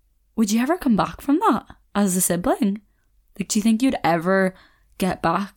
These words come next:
to how your relationship was before?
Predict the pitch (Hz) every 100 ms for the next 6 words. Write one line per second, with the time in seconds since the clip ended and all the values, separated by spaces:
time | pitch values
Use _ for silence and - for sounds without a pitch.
0 | - - 190 180 175 175 170 170 170 190
1 | 180 202 - 175 175 190 - 185 170 165
2 | 190 208